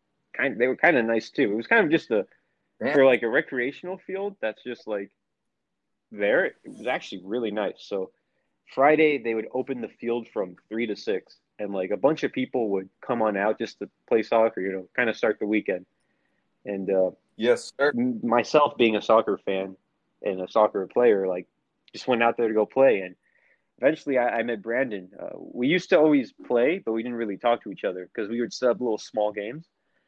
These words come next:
Speaker 1: And then one day he was talking about, uh, chef or ravioli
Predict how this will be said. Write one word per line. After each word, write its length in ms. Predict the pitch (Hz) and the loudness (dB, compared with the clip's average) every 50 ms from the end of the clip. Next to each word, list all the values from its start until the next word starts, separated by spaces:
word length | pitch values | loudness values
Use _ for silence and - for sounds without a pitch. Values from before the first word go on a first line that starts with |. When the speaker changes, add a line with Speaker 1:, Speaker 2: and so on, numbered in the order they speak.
| _ _ _ _ _ | _ _ _ _ _
Speaker 1:
And 160 | 117 113 117 | -4 0 0
then 260 | 117 110 107 107 107 - _ _ _ _ | 2 0 0 -2 -6 -10 _ _ _ _
one 280 | - 113 139 160 156 139 | -4 0 0 0 2 4
day 340 | 123 117 110 107 107 107 - _ _ _ _ _ _ _ _ _ - | 4 6 6 4 2 0 -6 _ _ _ _ _ _ _ _ _ -8
he 120 | 117 113 | -6 -4
was 240 | 113 110 101 - - | -4 -4 -6 -6 -4
talking 320 | - 123 123 123 - 117 110 | 0 0 0 0 0 -2 -2
about, 300 | 104 101 95 95 - 98 | 0 0 0 0 -2 -4
uh, 160 | 95 - - | -4 -6 -8
chef 440 | - - - 143 147 131 - - - | -10 -4 0 2 4 4 2 0 -4
or 200 | 107 101 98 98 | -6 -6 -4 -2
ravioli 640 | 104 110 113 110 110 107 117 120 123 113 98 95 95 | 0 0 0 0 0 0 0 0 0 -2 -4 -8 -12